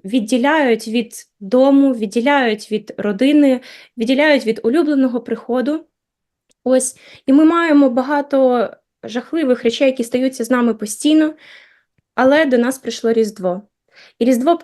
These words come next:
Христове прийшло до всіх, хто його чекали, і оця благодать Божа, вона не запитувала, де ти живеш, не запитувала, чи ти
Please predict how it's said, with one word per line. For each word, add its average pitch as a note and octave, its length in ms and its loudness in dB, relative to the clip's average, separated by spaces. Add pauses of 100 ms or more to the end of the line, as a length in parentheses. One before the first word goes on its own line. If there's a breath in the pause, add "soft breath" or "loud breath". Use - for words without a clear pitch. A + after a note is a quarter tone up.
Христове C#4+ 460 0
прийшло C4 340 0
до B3+ 80 2
всіх, C4+ 240 -4
хто - 140 0
його A#3+ 200 0
чекали, C#4+ 500 0 (120)
і C4 240 2
оця A#3 260 -4
благодать C4 500 0
Божа, C#4 320 -2
вона B3+ 200 0
не C#4+ 120 2
запитувала, B3 640 -4
де B3 160 0
ти C4 120 -2
живеш, C4 440 -4
не C4 100 2
запитувала, A#3 600 -4
чи A3 160 -12
ти C4+ 320 0